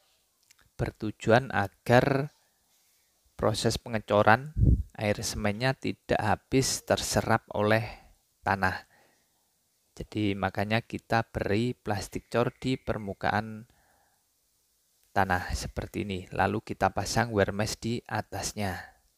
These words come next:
Kalau sampai air semen habis, resikonya beton akan cepat mengering,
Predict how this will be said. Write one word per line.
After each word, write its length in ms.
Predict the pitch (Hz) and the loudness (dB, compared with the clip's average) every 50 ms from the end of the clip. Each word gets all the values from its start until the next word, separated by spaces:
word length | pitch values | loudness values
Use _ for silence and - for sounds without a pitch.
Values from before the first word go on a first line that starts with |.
| _ _ _ _ _ _ _ _ _ _ - _ _ _ _ _ _ _ _ _ _ _ _ - | _ _ _ _ _ _ _ _ _ _ -20 _ _ _ _ _ _ _ _ _ _ _ _ -4
Kalau 240 | 104 101 107 87 82 | -4 -2 -2 -2 -2
sampai 320 | - 110 95 107 - 78 - - - _ _ - - - 107 | 0 0 0 0 0 -2 -2 -2 -6 _ _ -10 -4 0 0
air 240 | 107 107 107 107 101 - - - - | 2 4 4 4 2 2 -4 -4 0
semen 400 | - - 113 113 113 110 98 113 | 2 2 4 4 2 0 2 0
habis, 560 | 127 143 _ - 113 110 107 - - - - - - | 0 0 _ 2 2 2 2 0 -4 -8 -10 -10 -6
resikonya 720 | - 113 107 101 - - 107 - - 107 113 127 135 135 131 _ | -2 0 0 0 -2 -6 -8 -6 -8 -4 0 2 2 2 0 _
beton 400 | - 110 - _ - 113 120 104 - - | -6 -6 -6 _ -4 -4 -4 -4 -4 -6
akan 640 | 104 101 - _ - 127 127 127 127 123 120 - _ _ _ _ _ _ _ _ _ _ _ _ _ _ _ _ _ - | -6 -6 -6 _ -4 -4 -4 -4 -8 -14 -16 -18 _ _ _ _ _ _ _ _ _ _ _ _ _ _ _ _ _ -4
cepat 400 | 120 - _ - - 120 - - | -4 -4 _ 0 0 0 0 -2
mengering, 560 | - 110 113 110 107 107 107 110 120 127 143 | -10 -10 -6 -4 -2 2 2 0 0 -2 -10